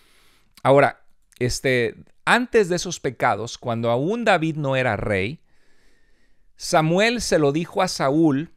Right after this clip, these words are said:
y el apóstol Pablo citó este mismo pasaje en Hechos capítulo trece, verso veintidós al veintitrés. Entonces, dos veces se menciona en la Biblia,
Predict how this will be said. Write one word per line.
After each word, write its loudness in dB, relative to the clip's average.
y 2
el 4
apóstol -2
Pablo 2
citó -4
este -6
mismo -6
pasaje -4
en -6
Hechos -8
capítulo -6
trece, -6
verso -8
veintidós -8
al -8
veintitrés. -6
Entonces, -8
dos -4
veces -8
se -12
menciona -8
en -6
la -4
Biblia, -6